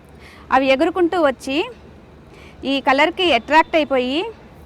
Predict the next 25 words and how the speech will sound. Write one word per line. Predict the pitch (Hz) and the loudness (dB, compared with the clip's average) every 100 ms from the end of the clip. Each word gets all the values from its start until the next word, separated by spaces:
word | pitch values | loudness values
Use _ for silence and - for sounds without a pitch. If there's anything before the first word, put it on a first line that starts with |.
| - - - - - - - | -20 -20 -20 -20 -20 -20 -2
వాలేటప్పటికి | 240 277 330 359 330 330 392 | 6 6 6 2 0 -4 -4
ఇక్కడ | 359 392 | -2 -2
ఈ | 262 277 | -2 -2
గమ్ముకి | 269 277 320 415 - | 0 2 2 0 -2
అతుక్కుని | 262 302 - 285 | -2 -2 -2 0
పోతాయి | 254 233 214 | 0 0 -2
అన్నమాట. | 208 202 208 - - - - - - - - | -2 -8 -10 -12 -14 -18 -20 -20 -20 -16 0
So, | 349 381 262 | 4 4 2
అట్లా | 277 330 415 539 - - - - - - | 0 2 2 2 -4 -20 -20 -20 -20 -6
ఇంకో | 277 294 349 | -2 4 4
రకంగా | 330 330 320 311 | 4 0 0 0
మనం | 320 403 | 0 0
మన | 349 | 0
ఇన్సెక్ట్స్ని, | 294 254 247 320 - 349 494 494 - - - - - - - | 0 -2 -4 -6 -6 -8 -10 -12 -20 -20 -20 -20 -20 -20 -10
ఈ, | 247 240 | -4 -2
నివారించుకోవచ్చు | 240 254 269 240 220 - 208 196 214 | 0 2 4 2 -2 -4 -4 -4 -10
అన్నమాట, | 202 196 190 | -10 -10 -8
రెండు | 208 220 | -6 -4
రకాలుగా. | 202 208 196 185 190 - - - - - - - - - - - - - - - - 330 | -6 -6 -6 -8 -12 -16 -20 -20 -20 -20 -20 -20 -20 -20 -20 -20 -20 -20 -20 -20 -6 0
తర్వాత | 349 370 359 453 453 | 2 4 4 6 6
ఈ, | 320 311 175 | 4 0 -4
ఈ | 262 302 339 | 0 2 6
రెండిటిలో, | 330 381 381 339 320 | 4 4 0 2 4
ర-, | 294 294 285 | 6 4 4
ర-, | 277 294 277 277 262 254 247 | 4 4 6 8 6 4 0